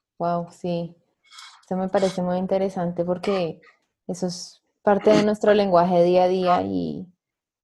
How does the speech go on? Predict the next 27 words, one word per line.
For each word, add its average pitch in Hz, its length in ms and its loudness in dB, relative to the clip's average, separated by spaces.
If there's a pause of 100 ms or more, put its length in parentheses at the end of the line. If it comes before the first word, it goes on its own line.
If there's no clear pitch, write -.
(400)
y 190 120 0
es 180 120 -4
importante 180 520 0
tener 185 300 -2
conciencia 175 520 -2
para 175 200 4
saber 170 340 2
qué 208 220 6
hay 185 140 6
que 180 100 -6
cambiar, 90 460 -4
¿no? 120 160 -6
Porque 180 220 -4
si 185 140 -4
uno 180 140 0
no 180 160 0
tiene 190 360 -2
ni 202 180 0
idea 160 260 4
que - 100 0
algo 180 180 2
está 175 320 0 (560)
mal 196 460 6
o 220 140 6
más 208 240 2
que 233 100 2
mal, 233 400 6